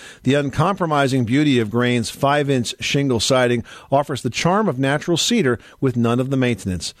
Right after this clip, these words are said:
Plus, the shingle's graining patterns create natural depth and shadows for a striking on-house appearance. And its sharp, crisp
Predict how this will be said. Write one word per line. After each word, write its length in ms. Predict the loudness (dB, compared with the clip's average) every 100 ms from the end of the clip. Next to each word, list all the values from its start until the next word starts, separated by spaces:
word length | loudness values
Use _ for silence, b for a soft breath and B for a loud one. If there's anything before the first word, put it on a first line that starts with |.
| b -4
Plus, 400 | 0 0 0 -6 -4
the 100 | -2
shingle's 420 | 0 0 0 0
graining 380 | -2 0 0 0
patterns 460 | 0 2 0 -2
create 320 | -2 0 0
natural 380 | 2 0 0 -2
depth 340 | 0 0 0 -2
and 120 | -2
shadows 460 | 2 2 4 0 -4 B B
for 160 | -2 0
a 60 | 0
striking 520 | 0 0 0 -2 -2
on-house 720 | 0 2 2 2 2 0 -4
appearance. 560 | -6 -2 -2 -2 -6 -10 B B B -2
And 280 | 0 0 0
its 160 | -2
sharp, 400 | -2 2 2 2
crisp 380 | 0 -2 -2 -2